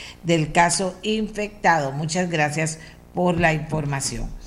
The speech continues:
Bueno, y si usted está interesado en el tema del canal seco, yo estoy súper interesada. Si usted está interesado en el tema del canal seco,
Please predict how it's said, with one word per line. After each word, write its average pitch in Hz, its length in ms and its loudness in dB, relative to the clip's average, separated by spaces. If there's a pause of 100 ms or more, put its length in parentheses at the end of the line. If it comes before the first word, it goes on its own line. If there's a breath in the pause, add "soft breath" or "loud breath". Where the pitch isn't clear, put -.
(300 loud breath)
Bueno, 226 280 2
y 254 80 0
si 294 100 0
usted 190 200 6
está 196 200 -2
interesado 190 600 -2
en 180 100 -2
el 147 180 -6
tema 156 300 -2
del 147 180 -6
canal 147 380 -2
seco, 175 340 -4
yo 156 140 -2
estoy 190 400 -4
súper 269 500 -2
interesada. 147 800 -4 (320 loud breath)
Si 180 140 0
usted 185 180 2
está 202 200 2
interesado 208 600 2
en 156 80 -2
el 147 120 -6
tema 165 320 -2
del 160 140 -4
canal 156 400 -2
seco, 156 380 -6